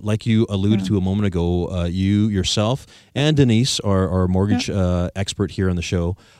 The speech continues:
Speaker 1: uh, the three of us are involved in a weekly business group.
Speaker 2: We are a fantastic group.
Speaker 1: That's right. So we meet on Wednesdays, <laughs> and one,
Speaker 2: <laughs>
Speaker 1: one of the extra services I love is when I say, I email, "Lori,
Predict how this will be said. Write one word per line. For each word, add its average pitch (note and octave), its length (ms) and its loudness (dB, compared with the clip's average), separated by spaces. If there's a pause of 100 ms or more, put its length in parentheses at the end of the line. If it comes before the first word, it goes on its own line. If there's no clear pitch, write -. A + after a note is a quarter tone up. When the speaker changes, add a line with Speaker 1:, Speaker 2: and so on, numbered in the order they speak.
(120)
Speaker 1:
uh, G2 80 -2
the F2+ 100 -4
three A2+ 200 0
of G2 100 2
us F#2+ 180 0
are G2 100 0
involved F2+ 360 -2
in F2+ 180 -6
a F2 220 -4
weekly G2 320 -4
business G2 400 -2
group. D#2+ 200 -6
Speaker 2:
We E3 180 -4
are F3 160 -4
a F3 40 -6
fantastic F#3+ 640 -2
group. C#3+ 280 -12
Speaker 1:
That's G#2+ 260 -2
right. G2+ 220 -2
So A#2 120 0
we G#2+ 160 2
meet A2+ 280 2
on G2+ 340 0
Wednesdays, G#2+ 720 0
<laughs> A2+ 120 2
and C3 160 2
one, D3+ 320 4
Speaker 2:
<laughs> - 140 -8
Speaker 1:
one D#3+ 120 6
of G#3+ 80 4
the F#3+ 140 4
extra D3 280 0
services C#3 560 0
I C3 140 -4
love B2 460 0
is G#2+ 160 -2
when A2 100 0
I G#2+ 80 0
say, G#2 480 0
I F#2+ 240 -4
email, A#2+ 320 -2
"Lori, B2 320 2